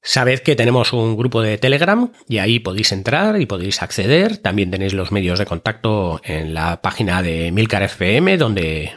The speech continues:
donde podéis escribirme, a mí en Twitter también o donde necesitéis. Eh, me gustaría que me contestarais eso. ¿Qué le propondríais a esta persona?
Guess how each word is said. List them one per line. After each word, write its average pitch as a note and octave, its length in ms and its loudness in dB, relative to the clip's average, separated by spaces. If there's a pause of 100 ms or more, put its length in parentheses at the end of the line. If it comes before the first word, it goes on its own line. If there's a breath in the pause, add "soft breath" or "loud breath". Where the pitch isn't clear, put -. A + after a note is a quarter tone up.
(120)
donde - 520 -14
podéis D#2 420 -6
escribirme, D3+ 680 2
a A2+ 80 2
mí G2 220 0
en E2+ 100 -4
Twitter G2+ 380 -4
también E3 560 2
o C3+ 100 2
donde F#2 300 -4
necesitéis. F#2 720 -2 (440 loud breath)
Eh, A2+ 240 0
me C3 120 -2
gustaría F#3+ 440 2
que - 400 0
me A2+ 100 -2
contestarais D3+ 960 0
eso. - 360 -4 (160)
¿Qué - 360 -4 (100)
le B2+ 160 0
propondríais A#2 720 0
a A2+ 80 -2
esta C3 180 -4
persona? E3 520 -2